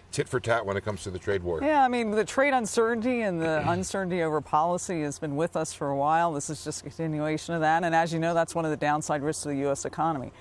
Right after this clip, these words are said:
Speaker 2: We're less exposed than Europe. Um, to some of the trade, we're more insulated a little bit, but it's certainly been weighing on business sentiment and on some of the investment numbers that we've been seeing, which, as you know, have been weak. On the other hand, the consumer side continued to be good,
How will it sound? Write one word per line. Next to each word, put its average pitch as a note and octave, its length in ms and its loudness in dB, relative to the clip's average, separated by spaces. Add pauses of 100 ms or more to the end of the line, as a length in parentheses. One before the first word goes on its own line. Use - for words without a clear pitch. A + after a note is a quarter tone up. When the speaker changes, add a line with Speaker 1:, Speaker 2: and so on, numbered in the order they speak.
(260)
Speaker 2:
We're G#3 140 4
less A3+ 280 2
exposed F#3 600 0
than D#3 160 -2
Europe. D3+ 380 0 (480)
Um, E3 320 2
to E3+ 120 -2
some E3+ 200 -2
of D#3 60 0
the D#3 80 0
trade, E3 280 0
we're D3+ 80 0
more C#3+ 200 -2
insulated E3+ 440 0
a - 20 0
little G3+ 160 0
bit, G#3+ 160 2
but E3 140 2
it's E3 120 0
certainly F#3 380 0
been D#3+ 240 0
weighing D#3 320 0
on C#3+ 300 0
business D#3+ 340 -2
sentiment E3 640 -2
and D3 180 -2
on D3 180 0
some D#3 200 -4
of D3+ 60 -2
the D#3 80 -2
investment D3 520 -4
numbers C#3 340 -4
that C#3 120 -4
we've C#3+ 180 -4
been B2+ 120 -6
seeing, D3+ 340 -4
which, B2+ 160 -6 (140)
as C#3 200 0
you C#3+ 120 -4
know, C3 160 -4
have A#2+ 120 -8
been B2+ 180 -6
weak. D#3 220 -2 (460)
On F3+ 120 2
the G#3+ 80 2
other A#3 180 6
hand, F3+ 340 2
the D#3+ 60 -2
consumer G#3 440 -2
side D#3+ 360 2
continued E3 400 -4
to D#3+ 40 -4
be D3+ 140 -2
good, D3+ 500 2